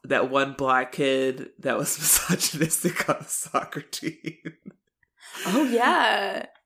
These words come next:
Speaker 2: Oh, yeah, that boy.
Speaker 1: Yeah, all the other black people that they just, like, wrote off of the show.
Speaker 2: It's never too late.
Speaker 1: Ugh.
Speaker 2: We can do that at least for, um,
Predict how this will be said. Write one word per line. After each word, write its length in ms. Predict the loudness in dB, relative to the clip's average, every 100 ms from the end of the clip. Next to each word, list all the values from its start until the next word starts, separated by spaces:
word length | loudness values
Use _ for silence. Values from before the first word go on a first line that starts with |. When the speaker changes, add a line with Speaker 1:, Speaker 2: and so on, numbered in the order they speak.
| _ _
Speaker 2:
Oh, 380 | 2 4 4 4
yeah, 80 | 2
that 180 | 2 0
boy. 580 | 0 2 2 2 -2 -6 _ _ _
Speaker 1:
Yeah, 300 | -4 -2 -2 0
all 220 | 2 4
the 140 | 4 2
other 180 | 2
black 320 | -2 0 -2 -2
people 320 | -6 -4 -2
that 220 | -2 -4
they 120 | -6
just, 280 | -6 -8 -8
like, 260 | -8 -10 -6
wrote 280 | -6 -4 -4
off 340 | -4 -4 -6
of 60 | -12
the 100 | -10
show. 640 | -12 -12 -14 -16 -16 -18 _ _ _ _ _ _ _ _ _ _ _ _ _ _ -4
Speaker 2:
It's 140 | -4 -2
never 200 | -2 -2
too 180 | -2 -6
late. 180 | -6
Speaker 1:
Ugh. 40 | -6
Speaker 2:
We 80 | -6
can 120 | -6
do 100 | -6
that 120 | -4
at 80 | -4
least 220 | -6 -6
for, 220 | -4 -2 -4
um, 340 | -6 -10